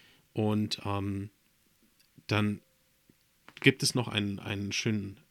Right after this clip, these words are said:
ähm, Schlusssatz, den ich dazu noch sagen möchte, oder besser ein Schlussgedanke, und das ist eben auch, ähm, aus dem G B,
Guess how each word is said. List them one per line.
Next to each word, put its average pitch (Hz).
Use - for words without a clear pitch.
ähm, 90
Schlusssatz, 156
den 117
ich -
dazu 110
noch 98
sagen 113
möchte, 117
oder 98
besser 92
ein 87
Schlussgedanke, 110
und 92
das 101
ist 101
eben 101
auch, 95
ähm, 87
aus -
dem 92
G 92
B, -